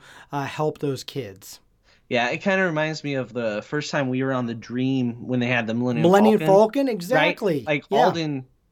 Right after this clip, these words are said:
Speaker 2: just, "Did you fly it?" "No, people just kinda kept going around me."
Speaker 1: Yep,
Speaker 2: Like,
Speaker 1: yep. There's
Speaker 2: sun
Speaker 1: no line. There's just
Speaker 2: it,
Speaker 1: mass
Speaker 2: right?
Speaker 1: hysteria.
Speaker 2: And so your extroverts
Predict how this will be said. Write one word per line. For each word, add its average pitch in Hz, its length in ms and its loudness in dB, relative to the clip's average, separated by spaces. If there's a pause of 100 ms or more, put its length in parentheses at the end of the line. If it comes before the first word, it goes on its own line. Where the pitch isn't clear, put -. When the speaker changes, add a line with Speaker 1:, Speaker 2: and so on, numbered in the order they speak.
(380)
Speaker 2:
just, 151 320 -8 (340)
"Did 123 220 -4
you 123 120 -2
fly 123 300 2
it?" 151 180 -2
"No, 165 680 0
people 180 400 -6
just 185 260 -8
kinda 175 280 -2
kept 175 340 -6
going 143 320 0
around 139 600 -2
me." 107 500 -10
Speaker 1:
Yep, 165 280 -4
Speaker 2:
Like, 127 260 -4
Speaker 1:
yep. 202 220 -2 (180)
There's 175 200 2
Speaker 2:
sun 160 220 4
Speaker 1:
no 208 160 6
line. 202 560 0
There's 160 200 0
just 160 220 -4
Speaker 2:
it, 151 100 0
Speaker 1:
mass 196 320 -2 (120)
Speaker 2:
right? 160 180 2
Speaker 1:
hysteria. 165 320 2
Speaker 2:
And 170 40 0
so 165 340 -2
your 147 280 -4
extroverts 147 1080 -6